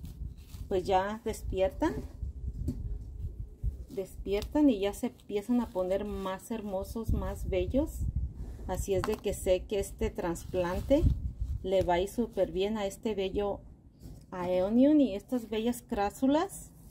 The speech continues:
están hermosas y hacen muy buen conjunto con este, con estos colores de la Aeonium.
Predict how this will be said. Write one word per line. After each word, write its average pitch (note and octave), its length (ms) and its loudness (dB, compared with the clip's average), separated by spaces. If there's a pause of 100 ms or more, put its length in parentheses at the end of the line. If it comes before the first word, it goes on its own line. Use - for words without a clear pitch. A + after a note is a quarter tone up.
(180)
están G3 500 -6
hermosas G#3+ 960 0 (800)
y G3+ 160 4
hacen A3+ 400 2
muy G#3 240 -2 (160)
buen G3 280 2
conjunto G3+ 680 -4
con G#3+ 240 4
este, F#3 580 -4
con F#3+ 200 0
estos G3+ 260 -4
colores G3 540 4
de G3+ 100 0
la F3+ 140 0
Aeonium. F#3 480 4